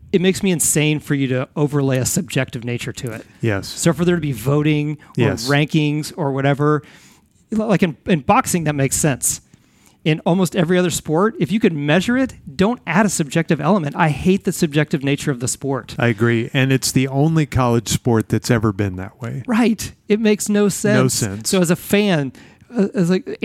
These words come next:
Speaker 1: and M got voted fifteenth, but they're a great program this year.
Speaker 2: Yeah.
Speaker 1: Or, or then they were fourth, and no, no, they should be twentieth.
Speaker 2: Right.
Speaker 1: And then, and then that was preseason, but then by week five,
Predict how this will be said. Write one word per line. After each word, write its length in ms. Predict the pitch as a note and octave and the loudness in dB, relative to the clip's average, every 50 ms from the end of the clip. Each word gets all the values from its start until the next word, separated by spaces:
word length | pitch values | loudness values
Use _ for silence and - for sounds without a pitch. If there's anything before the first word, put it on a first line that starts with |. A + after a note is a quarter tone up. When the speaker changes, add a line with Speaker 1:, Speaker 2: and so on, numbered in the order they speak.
| F3+ | 2
Speaker 1:
and 80 | G#3 A3+ | 2 2
M 80 | A3+ | 2
got 160 | G3+ G#3 F#3 E3+ | 2 0 -2 0
voted 360 | C#3 D#3+ F3 F3+ E3+ C3+ A#2+ | 0 0 0 2 0 -2 -6
fifteenth, 760 | - - - A3+ G#3+ - - - F#3+ A#3+ D4+ D4 - - - - _ _ - | -10 -2 0 0 0 0 0 0 2 2 2 0 -2 -8 -14 -16 _ _ -4
but 280 | E3 F#3+ G3+ - D#3+ D3 | -2 -2 -2 -2 -2 0
they're 160 | F#3 F#3 G#3 | 0 2 2
a 40 | G3 | 2
great 260 | D#3 E3+ F#3+ A3+ - | 2 2 2 2 2
program 340 | - B3 E4 E4 C4 G#3+ E3 | 2 2 2 4 2 2 2
this 200 | G3+ C4 - - | 0 -2 0 0
year. 120 | E3+ C#3+ | 2 2
Speaker 2:
Yeah. 180 | C#3 C#3 A#2 D3 | 2 2 2 0
Speaker 1:
Or, 120 | D3 - - - - - | 0 -2 -6 -10 -6 0
or 160 | - F3+ F3 | 0 2 2
then 140 | D#3+ E3+ F3 | 2 2 2
they 100 | F#3+ G3 | 2 2
were 140 | F#3+ G3 F#3 | 2 2 0
fourth, 500 | - - - F#3 C#4 C#4 E3 C#3+ - - | -2 -4 -4 0 0 2 0 0 -2 -2
and 80 | D#3 | 0
no, 100 | D#3 E3+ | 0 2
no, 120 | F3 F3+ E3+ | 2 2 2
they 80 | D#3 | 2
should 160 | E3 - - E3 | 0 0 -2 -2
be 80 | E3+ | -2
twentieth. 580 | - - - - B3 C#4+ A3 D3 A#2+ - - - | -2 -4 -2 0 2 2 2 0 -4 -6 -2 0
Speaker 2:
Right. 300 | C3 A#2+ A#2 G#2+ G#2 A#2 - | 2 2 2 0 -2 -4 -2
Speaker 1:
And 160 | A3+ G3 F3 G#3 | 0 2 2 2
then, 100 | A3+ - | 2 2
and 140 | G#3 F3 | 2 2
then 240 | F#3+ G3 G3+ F#3+ E3 - - - _ | 2 2 2 0 -4 -6 -12 -6 _
that 160 | - E3+ G3 | 2 2 4
was 160 | G3 G3 D3+ | 2 0 0
preseason, 640 | - - - G#3+ A#3+ A3+ - - F3+ F3 D3+ F3+ D3+ | -4 -4 0 0 2 2 2 0 0 0 0 0 0
but 100 | D3+ - | 0 0
then 140 | F3 E3+ | 0 2
by 100 | D#3 E3 | 2 2
week 220 | D3+ D3 F3+ G3+ - | 2 2 0 -4 -4
five, 580 | - - - E3 A3 G#3+ E3 D#3+ D#3+ D3+ - | -2 0 0 2 2 2 2 2 0 -2 -6